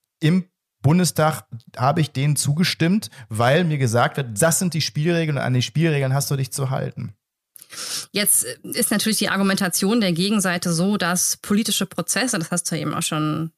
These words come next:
Speaker 2: angedeutet, irgendwie kanalisiert und organisiert werden müssen, dass man sich auf Fachpolitiker verlassen muss. Man kann ja nicht Experte, Expertin für, für alles sein. Und es ist natürlich irgendwie wichtig, auf das zu hören, was einem Kollegen sagen.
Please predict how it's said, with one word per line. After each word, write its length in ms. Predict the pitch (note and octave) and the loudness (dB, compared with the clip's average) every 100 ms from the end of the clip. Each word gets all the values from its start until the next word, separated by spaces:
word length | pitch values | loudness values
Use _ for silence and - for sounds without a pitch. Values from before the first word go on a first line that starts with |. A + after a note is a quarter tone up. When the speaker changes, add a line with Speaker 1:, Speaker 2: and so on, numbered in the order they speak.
| _ | _
Speaker 2:
angedeutet, 680 | - F3 G3 F#3 F#3+ G3+ - | -6 -4 -2 0 0 -2 -4
irgendwie 680 | G#3+ A3 F#3 F#3+ G3 G3 G3 _ | -2 0 0 0 0 0 -2 _
kanalisiert 760 | - G3 F#3 F3+ E3 G3+ A3 G3+ | -8 -4 0 0 2 2 0 0
und 260 | F#3 F3+ - | 0 0 0
organisiert 580 | F#3 F3+ F#3 E3+ A3 | -2 0 0 0 -2
werden 240 | - C3+ C#3+ | -2 -2 -2
müssen, 440 | D3+ - D3 D#3 | -2 0 0 0
dass 160 | D#3 E3 | 0 -2
man 180 | E3+ E3+ | 0 0
sich 220 | F3 - | 0 -2
auf 100 | F3+ | -4
Fachpolitiker 680 | - G3 - G3 G3+ G3 F#3+ | -2 -4 -2 -2 0 -2 -2
verlassen 420 | G3+ F#3+ G#3 F#3+ | -2 -2 -2 0
muss. 240 | F#3+ G3 | 0 0
Man 120 | E3 D#3+ | -2 -4
kann 180 | F#3 | -2
ja 40 | F3 | 0
nicht 280 | E3+ - - _ _ _ - | 0 -4 -14 _ _ _ -10
Experte, 600 | C3+ - - F3 F3+ - | -4 -4 -4 -2 -2 0
Expertin 640 | F#3 - - F#3 F3+ F#3 F3 | -2 -4 -6 -6 -4 -2 -2
für, 220 | F#3 - - | -2 -4 -6
für 180 | - - | -6 -4
alles 260 | G#3 A3 - | -2 0 0
sein. 360 | F3+ F3+ F#3+ F3 | 0 0 0 0
Und 220 | F3+ E3 | 0 -2
es 320 | D3+ C#3+ F#3 | -4 -2 0
ist 60 | G#3+ | 0
natürlich 240 | G3+ G#3 | 0 0
irgendwie 240 | G#3+ G#3+ F#3+ | 2 2 2
wichtig, 320 | B3 - G3 | 0 -2 -2
auf 140 | E3+ | -2
das 260 | - G3 - | -2 0 0
zu 100 | F#3+ | 2
hören, 280 | F#3+ F#3+ G3 | 2 2 0
was 160 | F3 - | 0 -2
einem 380 | E3+ F3 F3 - _ _ _ _ - | -2 0 0 -4 _ _ _ _ -8
Kollegen 480 | - G3 G#3 G3+ F3+ | -2 2 2 2 2
sagen. 440 | F#3 G3 D#3+ | 2 2 2